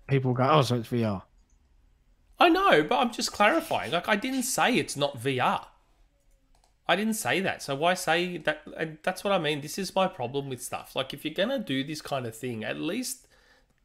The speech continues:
Speaker 2: you know, that's what I mean. I try and choose my words carefully, and it still happens. Like,
Speaker 1: Hmm.
Speaker 2: at least just, that's fine. Make the thread whatever, but at least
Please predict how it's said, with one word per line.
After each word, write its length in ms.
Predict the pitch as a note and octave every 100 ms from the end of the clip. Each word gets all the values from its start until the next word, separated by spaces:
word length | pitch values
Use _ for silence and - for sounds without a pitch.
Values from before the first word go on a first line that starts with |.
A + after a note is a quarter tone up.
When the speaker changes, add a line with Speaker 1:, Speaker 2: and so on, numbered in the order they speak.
| _ _ _ -
Speaker 2:
you 60 |
know, 180 | F#3 G3 - -
that's 160 | A3
what 80 | B3
I 40 |
mean. 120 | G#3+ -
I 60 |
try 260 | E3+ - B3+
and 100 | A3+
choose 240 | - G3+
my 120 | F#3 E3+
words 260 | D#3+ D3
carefully, 640 | - B2+ B2+ A2+ G2 G#3+ - - - - - - - - -
and 140 | D3+
it 40 | D3
still 260 | - D3
happens. 480 | B2+ G2 - - - - - - - - - - - - - - -
Like, 180 | A#2 A#2+
Speaker 1:
Hmm. 40 | B2
Speaker 2:
at 80 | F#3
least 400 | D#4+ E4 - -
just, 220 | F3+ - - - - - - - - - - - - - -
that's 180 | C#4+
fine. 440 | - D#3+ D#3 E3 E3+
Make 180 | G3+ G#3
the 80 |
thread 380 | F#3 - D#3 C#3
whatever, 460 | C3 B2 B2 A2 G2
but 100 | C#3+
at 100 | E3+
least 340 | F#3 A#3 -